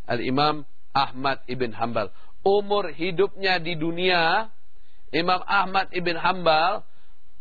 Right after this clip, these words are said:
pada, pada, pada sesuai dengan, eh, dengan hitungan manusia ini tujuh puluh tujuh. Tapi kenyataannya hid-,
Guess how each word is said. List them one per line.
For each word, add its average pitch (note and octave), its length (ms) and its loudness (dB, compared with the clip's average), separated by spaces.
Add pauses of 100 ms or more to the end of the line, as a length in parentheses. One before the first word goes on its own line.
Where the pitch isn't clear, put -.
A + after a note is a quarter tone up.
(420)
pada, E3+ 560 2 (400)
pada, D3+ 560 2
pada C#3+ 560 2
sesuai D3+ 400 0
dengan, C#3 320 -2 (240)
eh, B2+ 400 2
dengan B2+ 400 -2
hitungan B2+ 480 0
manusia A#2+ 480 -2
ini E3 80 -2
tujuh C#3 320 -2
puluh B2+ 160 0
tujuh. D3 240 -2 (560)
Tapi D#3+ 320 0
kenyataannya F3+ 640 0
hid-, F#3+ 240 -2